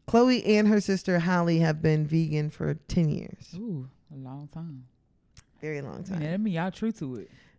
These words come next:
Speaker 1: Very, very long time. So she says she usually orders a Beyond Burger,
Speaker 2: Mm-hmm.
Speaker 1: um, and she tells them to have the bun, no butter, no nothing on it.
Speaker 2: Mm-hmm.
Speaker 1: So she said that the burgers came while she was in the shower. Her s-, she got out the shower. Her sister was eating.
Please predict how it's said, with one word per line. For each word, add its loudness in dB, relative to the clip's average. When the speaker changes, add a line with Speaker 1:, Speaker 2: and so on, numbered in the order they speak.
Speaker 1:
Very, 4
very 4
long -2
time. -4
So 0
she -2
says 6
she -2
usually 2
orders 6
a 6
Beyond 0
Burger, -4
Speaker 2:
Mm-hmm. -6
Speaker 1:
um, 4
and 4
she -4
tells 0
them -4
to -2
have 4
the 2
bun, 0
no 8
butter, 4
no -2
nothing -4
on -6
it. -8
Speaker 2:
Mm-hmm. -14
Speaker 1:
So 4
she -4
said 2
that -2
the 2
burgers 4
came 0
while -2
she 2
was 2
in 2
the 2
shower. 2
Her 0
s-, -2
she -8
got 6
out 0
the 4
shower. 4
Her 4
sister 0
was 2
eating. 4